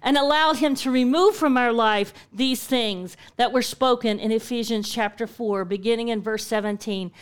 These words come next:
and concluding in verse thirty-two. And those are these things again: the flesh, lying, lack of self-control, bad attitude,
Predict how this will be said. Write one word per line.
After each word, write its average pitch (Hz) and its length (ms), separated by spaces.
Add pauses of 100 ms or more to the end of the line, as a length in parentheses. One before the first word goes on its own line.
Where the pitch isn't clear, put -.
(180)
and 240 180
concluding 247 560
in 220 160
verse 208 240
thirty-two. 196 640
And 214 260
those 269 340
are 240 260
these 240 380
things 220 340
again: 175 460 (340)
the 220 140
flesh, 226 640 (560)
lying, 190 720 (300)
lack 262 380
of 311 120
self-control, 240 1080 (320)
bad 269 380
attitude, 214 840